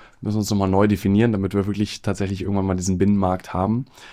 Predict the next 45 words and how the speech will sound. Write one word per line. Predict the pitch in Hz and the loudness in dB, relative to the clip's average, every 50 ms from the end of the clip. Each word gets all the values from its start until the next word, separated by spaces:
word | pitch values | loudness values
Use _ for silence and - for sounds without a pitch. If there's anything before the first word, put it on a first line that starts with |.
| - - - - - - - - - - - _ _ _ | -20 -20 -20 -20 -20 -20 -20 -20 -20 -20 -20 _ _ _
Ich | - 104 | 0 0
hab | 120 - | 2 2
von | 123 117 | 4 4
dir | 123 131 | 4 4
verstanden | - 123 - - 127 131 143 131 131 135 123 | 4 4 4 4 4 4 4 4 4 4 4
und | 110 110 104 - - | 4 4 2 0 -2
die | 71 76 120 117 117 107 | -6 -4 -4 -2 0 4
beiden | 98 101 104 107 104 | 6 6 6 8 6
großen | 113 113 120 | 4 4 4
Investment-Themen, | 107 101 107 - - - 113 107 104 107 - 113 117 120 117 110 98 90 | 4 4 4 2 2 2 2 2 2 4 4 4 6 6 4 4 2 0
die | 95 104 110 113 120 120 120 120 117 - - - - - - - - | -2 0 2 4 6 6 6 4 2 -4 -10 -20 -20 -20 -20 -18 -6
alle | - 92 107 117 113 | 0 4 6 6 6
auf | 87 113 - | 6 4 2
dem | - 110 | 2 2
Schirm | 98 - - 113 110 104 101 | 2 4 2 2 2 2 2
haben | 101 95 95 101 | 2 2 4 4
müssen, | 117 117 - 123 113 - | 2 2 2 0 0 0
auch | - 101 - - - | 0 -2 -4 -4 -8
Zukunftsbranche, | - - - 160 156 - 127 104 - - - 92 95 98 110 110 104 95 | -8 0 2 2 2 4 2 0 0 -2 0 2 2 4 4 2 2 0
wenn | 98 98 | 0 2
man | 104 107 101 | 2 2 0
sich | 98 95 101 | 0 0 0
wirklich | 107 - - 101 95 - - - - | 0 0 0 -2 -4 -4 -8 -10 -6
aufstellen | - 110 113 - - - 98 95 95 | -4 -2 -2 0 0 0 0 2 2
will, | 95 95 95 101 98 - - - - - - - | 2 2 2 0 -2 -8 -14 -18 -18 -18 -4 4
ist | - 139 147 147 - - - - - - - | 6 6 6 6 2 -2 -4 -6 -8 -12 -8
nach | - 101 104 107 104 | -6 -4 -4 -2 -2
wie | 104 | -2
vor | 95 104 104 98 | 0 0 0 0
das | 98 95 | 0 -2
Thema | - - 104 101 98 95 92 92 - - - - - - - - - - | -2 -2 0 0 2 0 0 -2 -4 -8 -16 -20 -20 -20 -20 -20 -14 -6
Health | - - 101 104 - - | -2 0 0 0 0 -2
Tech, | - 131 139 - - - - - | -4 -6 -6 -6 -8 -14 -16 -10
also | - 92 95 92 92 | -6 -6 -4 -2 -2
was | 98 - | -4 -2
passiert | - 107 - 110 98 | -2 -4 -2 -2 -2
im | 101 95 | -2 -2
Gesundheitsbereich. | 101 92 101 107 110 127 120 - - 107 107 113 120 - | 0 0 0 0 0 0 -4 -4 -4 -4 -4 -4 -4 -6
Das | - - | -8 -6
ist | 101 95 92 | -4 -4 -2
einer | - 95 101 98 | -2 -2 0 0
der | 92 90 | 0 0
größten | 92 107 107 - - 95 98 | 0 0 0 0 0 0 0
Märkte, | 95 92 104 - - 110 92 | 0 0 0 0 -2 -2 0
der, | 98 95 90 87 87 | 0 0 0 0 -2